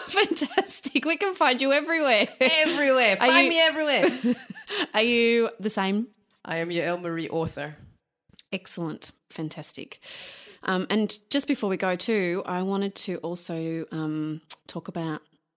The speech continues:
Speaker 1: the next book in the series of Mating Season, which is fantastic. I haven't read this yet, but I know snippets. I've been lucky to hear things about what's going to happen. Do you want to give our listeners and those who are interested in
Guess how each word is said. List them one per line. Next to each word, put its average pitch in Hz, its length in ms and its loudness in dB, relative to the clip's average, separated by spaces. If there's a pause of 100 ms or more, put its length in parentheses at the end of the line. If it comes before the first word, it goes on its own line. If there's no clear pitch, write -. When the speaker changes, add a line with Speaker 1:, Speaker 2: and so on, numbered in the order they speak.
Speaker 1:
the 165 80 -6
next 156 680 -6
book - 260 -14 (240)
in 156 120 -6
the 143 60 -8
series 139 420 -10
of 143 80 -14
Mating 143 380 -8
Season, 147 580 -10
which - 380 -8
is 151 480 -8
fantastic. - 1080 -12
I 202 240 2
haven't 196 240 -2
read 170 160 -6
this 156 180 -6
yet, 143 220 -8
but 151 180 -10
I 151 140 -8
know 151 200 -6
snippets. 147 680 -8
I've 151 280 -8
been 139 300 -12 (280)
lucky 151 300 -10
to 135 260 -12 (380)
hear 165 180 -6
things 143 280 -10
about 131 180 -14
what's 147 220 -10
going 147 200 -10
to 143 60 -12
happen. 147 440 -14 (520)
Do - 100 -12
you 160 40 -8
want 165 100 -6
to 156 140 -12
give 151 80 -12
our 151 260 -10 (400)
listeners 156 460 -8
and 147 280 -8 (420)
those 147 200 -10
who 151 160 -12
are 143 80 -14
interested 143 480 -14
in 143 220 -14